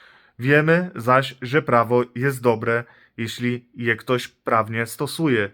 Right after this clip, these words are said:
rozumiejąc, że prawo nie dla sprawiedliwego jest przeznaczone, ale dla pest-, ale dla postępujących bezprawnie i dla niesfornych, bezbożnych i grzeszników,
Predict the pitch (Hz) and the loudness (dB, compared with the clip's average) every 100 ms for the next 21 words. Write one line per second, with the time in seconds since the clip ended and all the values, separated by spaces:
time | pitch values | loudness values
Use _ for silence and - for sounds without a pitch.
0 | - 123 127 131 170 170 120 120 - 120 | -2 0 2 0 2 2 2 -2 -8 -6
1 | 127 135 131 120 131 139 _ _ _ _ | -4 0 2 2 0 -4 _ _ _ _
2 | _ - 233 277 165 123 - 131 123 127 | _ -14 -6 -2 4 2 2 0 2 0
3 | 120 117 123 117 120 113 - 123 113 117 | -4 2 2 2 0 -2 -4 -4 0 -2
4 | - 117 120 139 _ _ _ _ - 147 | -2 -2 -2 -4 _ _ _ _ -6 -4
5 | 160 175 175 170 170 - - 139 156 175 | -2 0 0 0 -4 -4 -4 2 4 4
6 | 175 170 170 - 165 170 175 175 185 175 | 0 -2 -6 -2 -4 -2 -2 0 -2 -2
7 | 175 208 - 240 131 107 101 98 _ _ | -4 -6 2 2 2 -2 -6 -6 _ _
8 | _ _ _ _ _ _ _ 196 175 208 | _ _ _ _ _ _ _ -4 2 2
9 | 233 226 160 135 131 151 147 _ 139 175 | 2 -2 2 2 2 -2 -2 _ -2 -2
10 | 143 131 123 120 147 143 _ - 151 147 | 0 4 2 2 -6 -8 _ -10 -6 -2
11 | 165 139 123 127 143 | -2 -2 -6 -4 -6